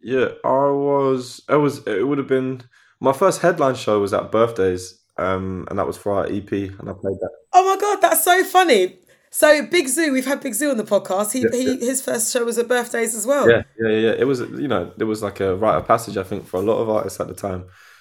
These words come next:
Speaker 1: Um, but yeah, like, the show itself, like, my performance was terrible 'cause we just didn't rehearse back then. We just thought we were sick.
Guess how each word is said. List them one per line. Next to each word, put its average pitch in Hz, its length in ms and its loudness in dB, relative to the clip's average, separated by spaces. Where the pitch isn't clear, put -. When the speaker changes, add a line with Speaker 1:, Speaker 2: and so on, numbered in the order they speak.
Speaker 1:
Um, 92 400 -4
but 113 100 4
yeah, 139 220 10
like, 104 240 4
the 107 80 0
show 156 260 6
itself, 104 560 2
like, - 320 -2
my 104 140 4
performance 90 420 -6
was 95 120 -2
terrible 95 380 2
'cause 87 160 -10
we 117 120 -2
just 101 160 -12
didn't 101 220 2
rehearse 95 340 2
back - 200 -2
then. 85 160 -6
We 92 100 -4
just 92 160 -10
thought 107 120 -2
we 85 100 -2
were 85 120 -4
sick. - 320 -2